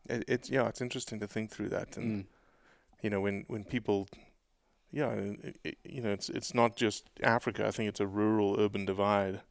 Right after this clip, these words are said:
Speaker 2: Yeah.
Speaker 1: When that comes to, you know, for instance, even Mississippi. Mississippi has the highest obesity rate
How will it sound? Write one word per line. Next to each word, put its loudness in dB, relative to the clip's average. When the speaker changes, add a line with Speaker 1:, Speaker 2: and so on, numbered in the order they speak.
Speaker 2:
Yeah. 8
Speaker 1:
When 0
that 2
comes -2
to, -6
you 2
know, 2
for -2
instance, -2
even -2
Mississippi. -2
Mississippi -4
has 2
the -4
highest 2
obesity -4
rate -6